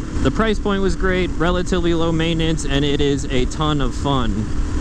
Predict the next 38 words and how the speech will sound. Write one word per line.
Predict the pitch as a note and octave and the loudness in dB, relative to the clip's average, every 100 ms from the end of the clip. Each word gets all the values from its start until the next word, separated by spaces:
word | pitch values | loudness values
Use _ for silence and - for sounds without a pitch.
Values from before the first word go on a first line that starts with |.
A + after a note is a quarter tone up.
| - - | 0 0
All | E3+ F3+ | 0 0
of | |
the | E3+ | 0
modifications | F3 F3 E3 - D#3+ E3 F#3 E3 | 0 0 -2 -2 -2 0 0 0
that | D#3 | 0
you | D#3 | 0
have | C#3+ | 0
already | D3 D3 C3+ | 0 0 -2
seen | - D#3 D3+ D3+ | 0 0 0 0
are | C3+ C3+ | 0 0
obviously | C3+ D3 C#3+ - D3+ | 0 0 0 0 0
just | C#3+ F3+ - | 0 -2 0
for | E3 | -2
aesthetic | B2+ D#3 D#3 D#3+ | 0 0 0 0
purposes. | E3 D#3 E3 - E3 D#3+ D#3+ - - - | 0 -2 -2 0 2 2 0 -2 -4 -2
Yes, | D#3+ F3 D#3+ | 0 0 -2
these | - D#3+ D#3 | 0 0 2
up | D#3+ C3 | 0 0
here | D#3+ D#3 | 0 0
are | C#3+ | -2
functional | E3 D#3 - D#3 D3 | -2 -2 0 0 2
as | C3 C3+ | 0 0
well, | D3+ D#3 D#3 D3+ | 0 0 0 0
and | C3+ | 0
in | C3+ | 0
the | B2+ | 0
rear, | B2+ C#3+ C#3+ C#3+ C#3+ C#3 | 2 2 2 0 -2 -2
stuff | C#3+ - E3+ | -2 0 0
like | F#3 | 0
that | E3+ D#3 | 0 0
is | G3 - | 0 0
functional, | D#3+ D3+ D#3+ D#3 D3+ | -2 0 0 0 0
but | C#3+ D3 C3+ - - - D3+ | 0 0 0 -2 -2 -2 0
no | E3 F#3 F3+ | 2 2 0
performance | F3+ B2+ - D#3+ D#3 C#3+ C3 | -2 -2 0 0 2 0 0
upgrades | C3+ C#3 C#3+ C3+ B2+ - | -2 0 0 2 0 -2
just | C#3+ C#3 - | 0 0 0
yet. | C3 C3 A2 | -2 0 0